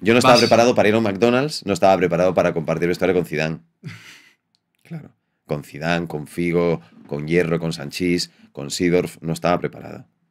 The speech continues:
Speaker 1: No estaba preparado para jugar con ellos e irme a un hotel a estar veinticuatro o cuarenta y ocho horas encerrado con el juego ese del Nokia, ¿os acordáis del Nokia de la serpiente ese
Speaker 2: Hombre,
Speaker 1: famoso?
Speaker 2: vaya vicios.
Speaker 1: Claro, pues es, me he pasado yo horas ahí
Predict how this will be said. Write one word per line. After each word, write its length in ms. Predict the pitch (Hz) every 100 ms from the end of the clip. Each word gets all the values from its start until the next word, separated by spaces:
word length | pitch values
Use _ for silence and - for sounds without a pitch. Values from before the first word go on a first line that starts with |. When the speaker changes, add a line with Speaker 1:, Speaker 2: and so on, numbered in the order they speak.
| _ _ -
Speaker 1:
No 100 | 90
estaba 200 | 107 147
preparado 420 | 208 98 107 107
para 160 | 78 78
jugar 280 | - 95
con 180 | 87 98
ellos 380 | 101 110 131 - _ _ -
e 80 | 80
irme 240 | 87 101
a 40 | 104
un 100 | 101
hotel 440 | 85 110 127 165 _ _
a 100 | -
estar 320 | - 92 98
veinticuatro 680 | 80 82 80 82 85 92 98
o 20 |
cuarenta 260 | 92 92 90
y 40 |
ocho 140 | 92 98
horas 180 | 92 92
encerrado 540 | 87 90 98 117 127 _ _ _
con 140 | - 82
el 180 | 80 73
juego 360 | - 92 101
ese 160 | 104 104
del 160 | 101 95
Nokia, 300 | 104 104 95
¿os 100 | 95
acordáis 300 | 90 95 98
del 80 |
Nokia 180 | 101 101
de 60 | 98
la 80 | 95
serpiente 500 | 98 82 98 90 92
ese 140 | 113
Speaker 2:
Hombre, 160 | 127 139
Speaker 1:
famoso? 280 | 104 107 139
Speaker 2:
vaya 120 | 131
vicios. 500 | 139 135 113 107 -
Speaker 1:
Claro, 320 | - 76 78 76
pues 160 | 67
es, 100 | 78
me 80 | 87
he 40 |
pasado 240 | 87 87 98
yo 180 | 98 -
horas 300 | 98 107 104
ahí 420 | 101 104 123 156